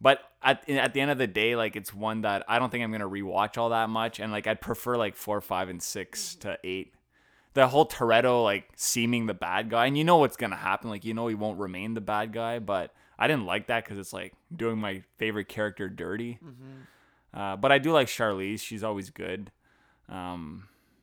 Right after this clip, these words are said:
Speaker 1: I don't know. I have a hard, like, maybe this movie is how you feel about part four, where I don't really remember specific things. Although, oh, like, this movie's action scenes are better than part four, but, like,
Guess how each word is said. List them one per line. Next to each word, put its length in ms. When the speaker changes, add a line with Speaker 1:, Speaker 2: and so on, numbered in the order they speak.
Speaker 1:
I 80
don't 100
know. 180
I 100
have 100
a 60
hard, 220
like, 240
maybe 240
this 300
movie 420
is 160
how 120
you 180
feel 220
about 260
part 260
four, 300
where 100
I 80
don't 140
really 240
remember 600
specific 600
things. 420
Although, 420
oh, 140
like, 160
this 200
movie's 240
action 380
scenes 260
are 140
better 240
than 160
part 260
four, 240
but, 220
like, 280